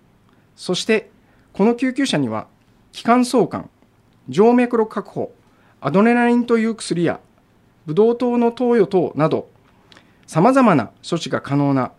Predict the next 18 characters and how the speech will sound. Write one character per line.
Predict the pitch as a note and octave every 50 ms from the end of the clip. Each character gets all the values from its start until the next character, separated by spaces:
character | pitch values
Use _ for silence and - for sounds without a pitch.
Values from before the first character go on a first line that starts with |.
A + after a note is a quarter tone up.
| _ _ -
救 | - A3 B3 A#3
急 | - C4 B3
救 | A#3+ - B3+ B3+
命 | B3 A#3+ G3+
士 | - -
が | B2 A#2+
同 | C3 D#3 D#3+ D3+
乗 | F#3+ D#3+
し、 | D#3 - - G#2 - - _
出 | - - -
動 | D#3+ D#3+ C#3
し | C3
て | - C#3
い | B2
ま | A#2+ A#2
す。 | - - - - _ _ _ _ _ _ _ _ _ _ _ _ _ _ _ _ _ _ _ _ _ _ _ _ _ _ _ _ _ _ _ _ _ _ _ _ _ _ _ _ _
ま | - G#3+
た、 | G#3 C#3 B2+ C3+ -